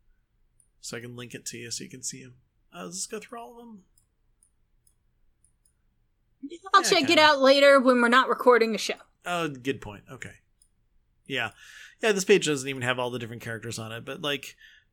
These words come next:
Speaker 1: uh, you can get, like, Oogie Boogie as your tank if you wanted to. Just, yeah.
Speaker 2: Well, or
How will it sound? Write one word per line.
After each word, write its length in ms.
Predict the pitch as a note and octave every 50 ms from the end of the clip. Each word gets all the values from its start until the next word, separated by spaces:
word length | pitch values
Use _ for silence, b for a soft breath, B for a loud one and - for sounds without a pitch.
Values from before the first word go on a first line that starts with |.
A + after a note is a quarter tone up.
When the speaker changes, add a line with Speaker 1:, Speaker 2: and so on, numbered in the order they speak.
| _ _ -
Speaker 1:
uh, 240 | C3 B2+ B2 A#2+ A#2
you 260 | A#2 - - E3 D#3+
can 100 | D3+ D#3
get, 100 | D3 D3
like, 160 | C3+ C3 A#2+ - -
Oogie 240 | F#3 D#3+ D3+ D3 D3
Boogie 380 | B2 C#3 C3+ A#2+ A#2+ A#2 A2 A2
as 160 | A2+ A#2 G#2
your 120 | A2 G#2 G#2
tank 280 | - G#2+ G#2 - - - - _ _ _ _ _ _ _ _ _ _ _ _ -
if 120 | C#3 G#2+
you 80 | A#2 A2+
wanted 260 | G#2 G2 F#2+ G2 F#2
to. 140 | - F#2+ F2 - _ _ _ _ _ _ _ _ _ _ _ _ -
Just, 140 | C3+ B2 -
yeah. 60 | B3
Speaker 2:
Well, 380 | B3+ A#3+ G3 F3 E3+ D#3 D#3+ G3
or 220 | G3+ G3+ F#3+ F#3+